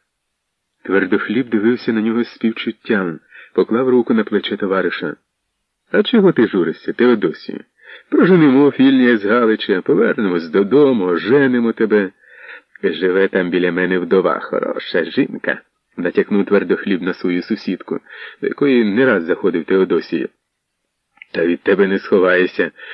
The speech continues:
око в тебе, як в орла, все бачить", зрозумів Теодосій Твердохлібів натяк. Підійшов Лелюк, багаття розгорілося ще дужче, у відблисках вогню вималювалась у темряві його дужа постать.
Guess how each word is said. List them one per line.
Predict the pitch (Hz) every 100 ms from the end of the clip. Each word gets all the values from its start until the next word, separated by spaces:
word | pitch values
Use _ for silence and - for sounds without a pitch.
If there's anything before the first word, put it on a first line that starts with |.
| -
око | - 101 - 107
в |
тебе, | 104 98 98
як | 101 98
в | 101
орла, | 107 98 92
все | 95 - 104
бачить", | 104 107 87 95 - - - - -
зрозумів | 87 90 87 95 95
Теодосій | 90 90 85 98 - 104
Твердохлібів | 95 85 85 - 98 95 87 - - -
натяк. | 82 80 - - - - _ _ _ _ _ _ _ _
Підійшов | 110 110 117 175 185
Лелюк, | 143 98 82 - - - -
багаття | - 110 196 -
розгорілося | 101 82 87 95 85 -
ще | - -
дужче, | 95 175 - - 151 - - - -
у | 113
відблисках | 139 180 160 - 147 -
вогню | 117 104 165 165 -
вималювалась | 92 135 160 156 151 139 120
у |
темряві | - 123 139 131 120 113 - -
його | 85 82
дужа | 82 90 104
постать. | - 78 - - -